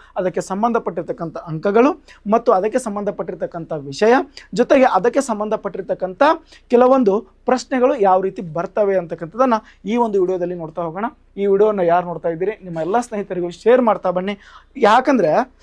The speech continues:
ಸರ್, ಈ, ಈ ವಿಡಿಯೋದಿಂದ ನಮಗೆ ಏನ್ ಇಂಪಾರ್ಟೆಂಟ್ ಅಂತಕ್ಕಂಥದ್ದು ಅದು ಬಹಳ ಮಾಹಿತಿ. ಸರ್, ಏನಾಗುತ್ತೆ, ನಿಮಗೆ ಪರೀಕ್ಷೆ ವಿಧಾನ ಗೊತ್ತಿರಬೇಕಾಗುತ್ತೆ, ಪ್ರಶ್ನೆ ಪತ್ರಿಕೆಗಳು ಯಾವ ರೀತಿ ಇದ್ದಾವೆ ನೋಡಿ. ಇದು ಟಿ ಟಿ ಸಂಬಂಧಪಟ್ಟಿದ್ದು, ಜೊತೆಗೆ ಜಿ ಪಿ ಎಸ್ ಟಿ ಆರ್ ಸಂಬಂಧಪಟ್ಟಿದ್ದು, ಇನ್ನು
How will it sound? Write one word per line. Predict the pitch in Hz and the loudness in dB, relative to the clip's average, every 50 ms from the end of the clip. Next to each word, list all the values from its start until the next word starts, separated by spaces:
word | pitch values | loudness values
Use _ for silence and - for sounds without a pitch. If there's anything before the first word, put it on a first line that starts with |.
| _ _ - - | _ _ 0 2
ಸರ್, | 302 294 262 262 | 4 6 6 6
ಈ, | 247 220 208 - _ - 240 247 | 4 2 0 -4 _ -4 0 2
ಈ | 262 254 226 | 2 2 4
ವಿಡಿಯೋದಿಂದ | 220 233 247 254 247 240 254 269 262 | 4 4 4 4 2 2 0 0 0
ನಮಗೆ | 247 220 - - 262 269 | 0 -2 -4 0 2 2
ಏನ್ | 294 277 277 254 208 220 | 2 2 0 -4 -4 -4
ಇಂಪಾರ್ಟೆಂಟ್ | 226 220 285 285 277 277 269 247 233 220 196 | -2 2 4 6 6 6 6 4 0 -4 -10
ಅಂತಕ್ಕಂಥದ್ದು | 175 180 - - - 170 - 196 | -10 -10 -16 -16 -16 -14 -6 -2
ಅದು | 226 262 254 233 | -2 0 2 2
ಬಹಳ | 208 226 240 233 214 | 2 2 2 0 0
ಮಾಹಿತಿ. | 196 190 185 185 - - _ _ - - - - - | -2 -4 -6 -6 -10 -20 _ _ -20 -20 -12 -4 -2
ಸರ್, | 311 277 247 233 254 | 0 2 2 2 4
ಏನಾಗುತ್ತೆ, | 254 247 240 214 226 226 - 202 202 208 208 _ _ _ _ _ _ _ _ _ _ _ _ _ _ _ _ _ - - - - | 4 2 2 2 -2 -2 0 0 0 0 -2 _ _ _ _ _ _ _ _ _ _ _ _ _ _ _ _ _ -20 -16 -8 -2
ನಿಮಗೆ | 233 285 302 269 226 214 214 - - | 0 0 2 4 2 2 2 0 -2
ಪರೀಕ್ಷೆ | 226 254 269 269 - - 285 254 208 | -2 -2 -2 -2 -2 -2 -2 0 0
ವಿಧಾನ | 185 190 220 240 247 254 247 240 | 2 4 4 4 4 4 2 0
ಗೊತ್ತಿರಬೇಕಾಗುತ್ತೆ, | 240 - 247 240 240 240 233 - 226 220 208 226 - - 262 262 _ _ _ _ - | -2 -2 0 0 2 2 2 2 0 -4 -4 -4 -6 -8 -12 -12 _ _ _ _ -12
ಪ್ರಶ್ನೆ | 220 208 - - 269 254 - | -12 -12 -8 -6 -4 -2 -2
ಪತ್ರಿಕೆಗಳು | 247 240 254 240 214 240 226 233 226 | -2 -4 -4 -6 -6 0 2 4 4
ಯಾವ | 220 220 220 | 4 2 0
ರೀತಿ | 220 - 214 | -4 -6 -6
ಇದ್ದಾವೆ | 214 196 233 254 254 254 _ _ _ - | -4 -2 0 -2 -2 -4 _ _ _ 2
ನೋಡಿ. | 262 247 247 | 2 2 4
ಇದು | 208 196 190 196 - | 2 -2 -2 -2 -2
ಟಿ | 247 262 240 | -2 -2 -2
ಟಿ | 269 262 - | -2 -4 -4
ಸಂಬಂಧಪಟ್ಟಿದ್ದು, | 233 208 214 220 214 208 - 202 - 214 190 185 269 277 269 _ _ _ - 185 196 | -4 -6 -6 -6 -6 -6 -8 -8 -10 -8 -6 -4 -6 -6 -6 _ _ _ -14 -10 -6
ಜೊತೆಗೆ | 208 - 220 220 214 160 | -2 0 0 0 0 -4
ಜಿ | 185 220 - | -6 -8 -4
ಪಿ | 277 247 240 | -2 0 0
ಎಸ್ | 226 - | 0 0
ಟಿ | - 240 | 0 0
ಆರ್ | 240 - - | 0 0 -2
ಸಂಬಂಧಪಟ್ಟಿದ್ದು, | 226 208 214 220 220 208 - 190 - 220 196 190 294 - - _ - - - | -6 -6 -4 -4 -4 -4 -6 -8 -8 -6 -4 -2 -2 -4 -4 _ -20 -12 -4
ಇನ್ನು | 254 254 247 | -2 0 0